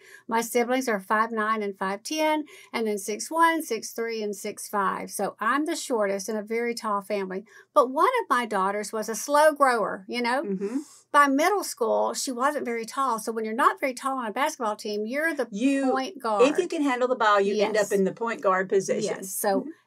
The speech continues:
Speaker 1: that's what Ashley was, the point guard. And so many times I heard my brother, who was her coach, saying to her, "Ashley, you've gotta see
Speaker 2: Look
Speaker 1: the court.
Speaker 2: up. <laughs>
Speaker 1: See the court. Look
Speaker 2: Yeah.
Speaker 1: up."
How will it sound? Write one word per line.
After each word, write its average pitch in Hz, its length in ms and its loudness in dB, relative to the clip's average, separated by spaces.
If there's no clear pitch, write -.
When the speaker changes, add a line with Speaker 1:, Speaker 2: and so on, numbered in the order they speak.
Speaker 1:
that's 262 360 4
what 330 160 4
Ashley 226 360 -2
was, 190 320 -4
the - 80 -12
point 196 380 -6
guard. 170 260 -10
And 190 140 -6
so 330 420 2
many 320 200 0
times 220 560 -4
I 220 140 4
heard 247 280 -2
my 220 160 0
brother, 226 520 -2
who 226 180 -4
was 220 140 -10
her 190 140 -6
coach, 208 540 -8
saying 294 480 2
to 233 80 -6
her, 196 280 -4
"Ashley, 254 680 0
you've 226 220 -10
gotta 226 200 0
see 214 280 2
Speaker 2:
Look 302 140 -2
Speaker 1:
the 208 60 0
court. 254 420 6
Speaker 2:
up. 220 60 -8
<laughs> - 120 -10
Speaker 1:
See 285 260 0
the 302 140 2
court. 247 400 2
Look 240 300 4
Speaker 2:
Yeah. 247 300 4
Speaker 1:
up." 196 60 -8